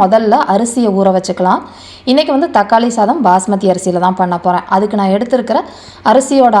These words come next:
அளவுன்னு பார்த்தீங்கன்னா, மெஷரிங் கப்ல கிட்டத்தட்ட ஒன்றரை கப் அளவுக்கு சேர்த்துக்க போறேன். கிராம் கணக்குல சொல்லணும்னா,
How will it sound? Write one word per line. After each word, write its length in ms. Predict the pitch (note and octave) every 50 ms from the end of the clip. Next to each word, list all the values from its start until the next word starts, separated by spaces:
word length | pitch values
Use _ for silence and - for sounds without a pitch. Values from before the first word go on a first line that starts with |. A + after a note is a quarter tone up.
| F#3+ F#3+
அளவுன்னு 300 | G3 G3 G#3 A3+ A#3 A3+ G3+
பார்த்தீங்கன்னா, 340 | F#3+ - F#3+ F#3 F#3+ D4 F4+ C4 G3
மெஷரிங் 440 | F#3 F#3+ - A#3 A3+ B3 A#3+ A#3 G#3
கப்ல 260 | F#3 - - G#3+ F4 A4 - - - - - - -
கிட்டத்தட்ட 420 | - C4+ C#4+ C4 B3 A3+ F4 F4
ஒன்றரை 400 | B3 G#3 G3 G3+ G#3 A#3+ A#3+ A#3
கப் 220 | A#3+ G#3 G#3 - A3 G3+
அளவுக்கு 400 | F#3+ F3+ F3+ F3+ - D4 F#4 - -
சேர்த்துக்க 360 | G3+ F#3 F3+ - F#3+ - G3
போறேன். 300 | F#3+ G3 F#3 F3+ G#3 D#4 - - - - G#3+
கிராம் 320 | G3 G#3+ G#3+ A3 B3+ D4+ D4
கணக்குல 280 | - B3+ A#3 A#3 A#3 G3+ G3 G3+
சொல்லணும்னா, 440 | - G3 G3 G3 F#3+ F#3+ F#3 G#3 -